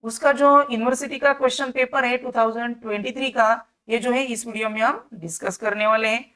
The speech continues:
इसके अलावा और कौन कौन से point इस video में हम discuss करेंगे, तो how to write the answers of theory questions, जो question paper है उसमें जो भी theoretical question आपको पूछे जाएंगे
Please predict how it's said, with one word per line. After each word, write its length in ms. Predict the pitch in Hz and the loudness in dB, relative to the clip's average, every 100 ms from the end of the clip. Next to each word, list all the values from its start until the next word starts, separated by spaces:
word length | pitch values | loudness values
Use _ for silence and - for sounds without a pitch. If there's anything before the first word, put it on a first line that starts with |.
| _ - | _ -12
इसके 220 | 226 285 | -6 2
अलावा 320 | 269 277 277 | 4 6 4
और 160 | 277 285 | 4 2
कौन 220 | 277 277 | 0 -4
कौन 140 | 285 285 | 0 -2
से 140 | 302 | -2
point 260 | 294 285 277 | -2 -2 -2
इस 180 | 285 285 | -6 -8
video 260 | 262 269 | -6 -4
में 100 | 269 | -4
हम 120 | 269 | -6
discuss 360 | 254 254 285 262 | -6 -8 -8 -6
करेंगे, 420 | 277 277 262 262 | -2 -2 2 2
तो 580 | 277 - _ _ 262 277 294 - | 2 -6 _ _ 0 2 2 2
how 220 | 254 277 | 2 2
to 160 | 320 294 | 2 4
write 240 | 269 254 | 4 4
the 140 | 277 247 | 2 2
answers 360 | 247 294 285 | 0 -2 0
of 200 | 277 269 - _ | 2 0 0 _
theory 340 | 220 226 254 240 | -2 0 0 0
questions, 500 | 220 226 226 160 - _ _ _ _ | -2 -4 -10 -14 -18 _ _ _ _
जो 100 | 233 | 0
question 360 | 247 254 247 262 | 2 2 2 0
paper 300 | 262 262 277 | 0 2 2
है 60 | 294 | 2
उसमें 320 | 254 277 262 | -4 -4 -6
जो 120 | 233 240 | -2 -2
भी 100 | 262 | -2
theoretical 520 | 247 196 208 254 269 | 0 2 2 0 -2
question 260 | 262 254 262 | -2 -2 -2
आपको 260 | 262 262 | -2 -2
पूछे 260 | 262 262 269 | -6 -8 -6
जाएंगे 320 | 277 269 247 | -6 -2 0